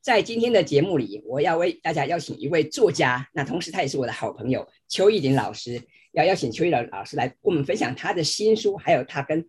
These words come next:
画画结缘的故事。那欢迎邱奕霖老师。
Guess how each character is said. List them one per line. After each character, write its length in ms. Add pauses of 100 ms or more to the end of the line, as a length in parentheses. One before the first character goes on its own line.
画 260
画 180
结 200
缘 160
的 80
故 200
事。 280 (280)
那 300
欢 260
迎 160
邱 140
奕 40
霖 120
老 160
师。 340